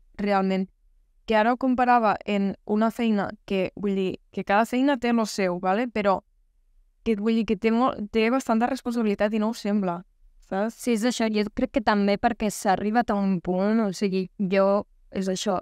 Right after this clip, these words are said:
Speaker 2: soc freelance, però sí que he treballat per moltes productores, que I realment, o sigui, pot sonar exagerat, però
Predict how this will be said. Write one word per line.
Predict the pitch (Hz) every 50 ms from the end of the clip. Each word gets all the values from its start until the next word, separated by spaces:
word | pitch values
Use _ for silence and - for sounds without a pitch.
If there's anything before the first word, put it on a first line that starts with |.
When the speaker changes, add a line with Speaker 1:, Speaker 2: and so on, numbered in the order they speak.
| - -
Speaker 2:
soc | - - 208 - -
freelance, | - 202 202 202 202 196 190 185 170 - -
però | 196 196 180
sí | 196 185
que | - 185
he | -
treballat | 196 190 190 190 190 196 196 190 - _
per | - 190 185 190
moltes | 190 190 190 190 185 185 185 - 185 180 -
productores, | - 202 196 196 196 180 - - 202 196 196 202 214 226 233 - - - _ _ _ - - _ _ - - _ _ _ _ _ _ _ _
que | 123 110 - - - _ _ - - _ _ - - _ _ - - _ _ _ _ _ _ _ - - _ _ _ _ - - _ -
I | 254 233 240 - -
realment, | 214 208 - 208 196 202 233 269 254 220 190 190 214 262 277 -
o | - 214
sigui, | 196 226 208 185 202 208 - -
pot | - 202 185
sonar | - - 240 247 240 240
exagerat, | 220 - - - - 214 190 196 202 190 185 190 196 - _
però | - 226 208 202 180